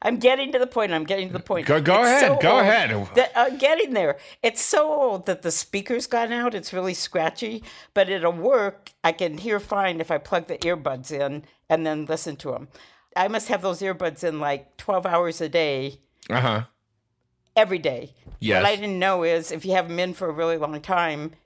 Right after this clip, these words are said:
Speaker 1: you get, like, a, a big sore ear. So now I have a really, really sore ear. <laughs> And I told my daughter, like, "I think I have an ear infection. My ear's all swollen."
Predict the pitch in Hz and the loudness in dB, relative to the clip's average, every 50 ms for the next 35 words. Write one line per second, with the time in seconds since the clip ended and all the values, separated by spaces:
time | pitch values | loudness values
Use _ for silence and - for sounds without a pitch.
0 | _ - 175 156 - 175 170 170 180 160 156 156 151 - 156 139 139 135 135 135 | _ -14 -8 -2 0 0 0 0 0 -2 -2 -2 0 0 2 2 2 2 0 -2
1 | 135 - _ _ _ _ _ _ _ _ _ _ _ _ _ _ _ _ _ _ | -4 -8 _ _ _ _ _ _ _ _ _ _ _ _ _ _ _ _ _ _
2 | _ _ _ _ _ _ _ _ _ _ _ - 170 151 139 185 175 160 - - | _ _ _ _ _ _ _ _ _ _ _ -6 -6 -4 -4 -6 -6 -6 -6 -6
3 | - - 196 185 165 147 160 180 - - - - - _ _ _ _ _ _ _ | -2 0 0 0 0 0 -2 -2 -2 -4 -4 -6 -8 _ _ _ _ _ _ _
4 | _ _ _ _ _ _ _ _ - - - - - 220 196 180 185 180 180 175 | _ _ _ _ _ _ _ _ -10 -8 -4 0 2 2 2 2 2 0 -2 -4
5 | - - _ - 156 165 190 190 185 196 185 180 160 165 190 190 185 190 180 165 | -6 -12 _ -6 -2 -2 0 0 0 0 -2 -2 -2 -2 -2 0 0 -2 -2 -2
6 | 185 175 165 170 170 - - 196 175 - - 160 170 165 151 170 214 440 - - | -4 -4 -4 -6 -6 -4 -2 0 0 0 0 0 0 0 2 2 2 2 0 -2
7 | - - _ _ - - 202 220 208 196 - - 208 208 196 190 185 175 170 196 | -6 -10 _ _ -2 -2 0 0 0 -4 -2 -2 -2 -2 0 -2 -4 -2 -2 -2
8 | - 247 220 190 170 165 170 160 160 156 - - _ _ _ _ - 180 - 311 | -2 -2 -2 -2 0 0 0 0 0 -2 -8 -18 _ _ _ _ -12 -10 -6 -4
9 | 262 233 175 156 151 147 135 139 165 262 370 320 - - - 147 131 131 - - | -2 -2 -2 -2 -2 -4 -4 -4 -4 -4 -4 -4 -6 -6 -6 -8 -10 -8 -8 -10
10 | 160 156 143 139 139 156 190 349 330 - 147 101 131 - - - 131 123 127 135 | -8 -6 -6 -6 -6 -6 -6 -6 -6 -6 -6 -6 -8 -8 -6 -4 -4 -2 -2 -2
11 | 151 | -4